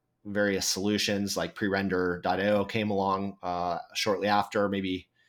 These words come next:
I don't wanna date it, but, uh, s-, shor-, shortly after that time, uh, frame. And,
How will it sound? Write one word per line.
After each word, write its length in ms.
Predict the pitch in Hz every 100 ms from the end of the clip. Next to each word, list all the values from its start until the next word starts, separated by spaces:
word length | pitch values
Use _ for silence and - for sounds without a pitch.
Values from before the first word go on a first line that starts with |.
| _ _ -
I 60 |
don't 80 | 98
wanna 180 | 98 90
date 240 | 95 90
it, 140 | 90 87
but, 160 | - 85 -
uh, 140 | 82
s-, 320 | 85 - -
shor-, 200 | - 135
shortly 300 | - 147 107
after 200 | 92 -
that 180 | 92 -
time, 240 | 98 90 90 - _
uh, 160 | 87 85
frame. 380 | - 90 87 85
And, 180 | 87